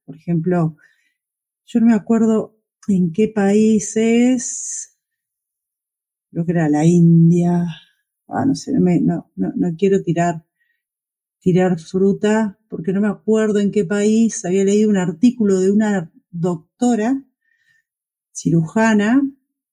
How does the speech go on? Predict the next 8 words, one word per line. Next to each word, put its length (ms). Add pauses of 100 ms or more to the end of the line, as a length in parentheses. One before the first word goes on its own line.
(1160)
eh, 320
tenía 280
que 60
ver 100
con 160
el 120
Islam. 600 (800)
Eh, 1080